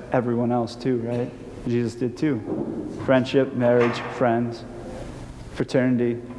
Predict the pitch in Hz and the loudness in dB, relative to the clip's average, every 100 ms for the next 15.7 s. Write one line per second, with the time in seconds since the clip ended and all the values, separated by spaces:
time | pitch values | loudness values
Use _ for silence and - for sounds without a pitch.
0 | - - 127 117 113 113 - - - - | -12 -4 0 0 0 -8 -12 -14 -12 -12
1 | - - - - - 131 123 123 135 - | -12 -12 -12 -12 4 6 6 4 -2 -6
2 | - - - - - - - - - - | -10 -10 -10 -10 -12 -10 -10 -10 -12 -12
3 | - - - - - - - - - - | -12 -12 -12 -12 -12 -10 -10 -10 -10 -10
4 | - - - - - 165 147 156 139 117 | -10 -10 -8 -10 -2 4 8 10 10 8
5 | - - - - - - - - - - | 4 -6 -10 -10 -10 -10 -12 -12 -12 -12
6 | - - - - - - - - - - | -12 -12 -12 -12 -12 -12 -12 -12 -12 -12
7 | - - - - - - - - - - | -12 -12 -12 -12 -12 -12 -12 -12 -12 -12
8 | - - - - - 170 185 185 - 247 | -12 -10 -10 -10 6 12 12 12 12 12
9 | 247 220 196 185 135 - 180 156 - 151 | 12 12 12 12 10 8 10 10 10 10
10 | 135 - - - - - - 143 165 156 | 10 4 -6 -10 -12 -10 -2 4 6 6
11 | 185 196 226 226 196 202 170 165 160 151 | 6 8 10 10 8 10 12 12 10 6
12 | - 156 175 196 202 180 151 135 - 170 | 4 4 10 12 12 12 10 6 4 8
13 | 170 175 175 160 - - - - - - | 12 12 10 8 4 -6 -8 -10 -10 -8
14 | - 139 123 - 185 208 190 175 160 156 | 2 2 2 6 12 12 12 10 8 6
15 | 143 120 139 135 135 127 | 6 10 12 12 10 8